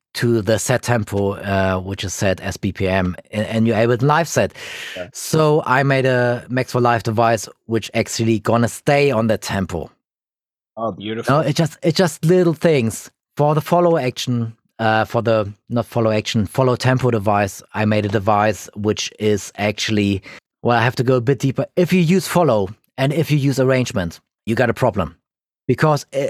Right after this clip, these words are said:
Speaker 1: if you have song tempo automation set up in arrangement, and as soon as you switch on follow, the s-, the song tempo automation is broken. It's
Speaker 2: Yeah.
Speaker 1: overwritten.
Speaker 2: Yep.
Speaker 1: So your whole set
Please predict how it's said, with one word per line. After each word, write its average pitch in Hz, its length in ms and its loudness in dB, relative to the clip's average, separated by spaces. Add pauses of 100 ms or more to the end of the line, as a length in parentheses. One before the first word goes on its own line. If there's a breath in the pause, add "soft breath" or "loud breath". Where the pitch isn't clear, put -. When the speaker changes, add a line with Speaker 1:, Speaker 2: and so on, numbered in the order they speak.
Speaker 1:
if 185 220 2
you 175 80 4
have 147 460 0
song 147 340 0
tempo 127 320 -2
automation 110 840 -2 (160)
set 110 240 0
up 113 180 0 (680)
in 139 140 2
arrangement, 127 640 2 (180)
and 131 140 0
as 127 120 0
soon 160 260 2
as 135 220 0
you 120 60 0
switch - 260 -2
on 127 100 0
follow, 110 440 0 (920)
the 117 60 0
s-, - 300 -6 (100)
the 107 180 -4
song 131 220 2
tempo 113 300 0
automation 104 520 0
is 98 80 0
broken. 90 380 -2 (360)
It's 101 140 -6
Speaker 2:
Yeah. 104 60 -2
Speaker 1:
overwritten. 110 560 0 (280)
Speaker 2:
Yep. 104 100 -8
Speaker 1:
So 139 120 2
your 135 160 2
whole 165 340 2
set - 500 -2